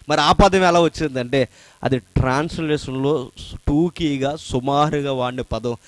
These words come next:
నిజానికి మూలార్థానికి పోతే ఎబ్రీలకి అంత సంఖ్య తెలియదు. అందుకే బహుజన సమూహం, బహుజన సమూహం అన్నాడు.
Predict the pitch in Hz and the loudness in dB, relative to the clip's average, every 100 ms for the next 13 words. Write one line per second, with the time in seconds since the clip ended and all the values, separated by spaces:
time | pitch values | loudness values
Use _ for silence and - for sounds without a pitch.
0 | - _ 123 123 135 131 127 117 117 131 | -20 _ -8 0 2 2 0 2 6 8
1 | 135 135 120 - 143 143 131 120 117 120 | 8 6 0 -2 0 -2 -4 -4 -2 -4
2 | 107 - - _ - 113 113 127 123 120 | -4 -8 -20 _ -4 -4 2 2 0 -6
3 | 110 113 - 113 113 113 180 196 - _ | -8 -8 -6 -8 -8 -4 -4 -4 -16 _
4 | _ _ _ _ _ - 101 101 101 98 | _ _ _ _ _ -6 -4 -2 -2 -4
5 | 113 - - - _ _ _ _ _ _ | -8 -14 -20 -20 _ _ _ _ _ _
6 | - 127 160 151 151 - - - - - | -10 -2 6 6 6 -2 -20 -20 -20 4
7 | 175 170 247 208 208 208 - 196 190 170 | 8 10 8 8 8 8 8 6 6 4
8 | 170 156 135 165 170 214 190 185 165 170 | 2 0 6 8 10 8 6 4 4 2
9 | 160 156 143 143 123 113 90 | 4 0 0 -2 -2 -6 -8